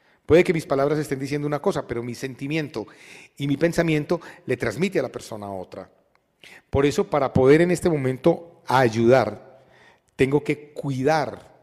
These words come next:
mi estado, mi estado mental y mi estado emocional.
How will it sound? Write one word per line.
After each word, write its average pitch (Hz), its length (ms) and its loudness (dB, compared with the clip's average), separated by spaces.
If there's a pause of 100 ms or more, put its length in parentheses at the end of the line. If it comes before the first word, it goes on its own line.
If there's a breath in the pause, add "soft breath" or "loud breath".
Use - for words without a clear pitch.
(200)
mi 104 80 -12
estado, 104 480 -4
mi 98 100 -10
estado 120 340 2
mental 131 600 2
y 135 60 -2
mi 123 120 -4
estado 107 300 0
emocional. 90 640 -6